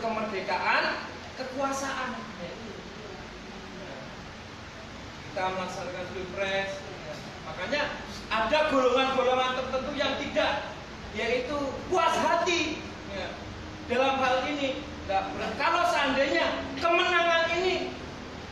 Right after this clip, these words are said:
diraih dengan keadilan, eh, berarti ya keadilan kemerdekaan penuh sudah dilaksanakan. Tapi kalau kemerdek-, apa namanya, kemenangan ini diraih dengan cara yang tidak benar,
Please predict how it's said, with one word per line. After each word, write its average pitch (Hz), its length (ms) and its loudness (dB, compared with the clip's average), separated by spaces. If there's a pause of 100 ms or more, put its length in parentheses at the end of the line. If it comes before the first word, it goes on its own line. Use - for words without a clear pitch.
(440)
diraih 359 480 6
dengan 311 260 4
keadilan, 330 640 4 (720)
eh, - 220 -6 (680)
berarti 226 320 0
ya 269 160 4
keadilan 214 480 0 (240)
kemerdekaan 233 640 0
penuh 233 260 0 (160)
sudah 214 200 0
dilaksanakan. 185 580 -2
Tapi 339 300 0 (100)
kalau 320 320 4 (240)
kemerdek-, 294 640 4
apa 294 240 2
namanya, 285 300 2 (920)
kemenangan 349 720 4
ini 381 60 0 (100)
diraih 359 480 4
dengan 285 240 4
cara 320 240 4
yang 311 260 6
tidak 311 160 2 (140)
benar, 311 200 4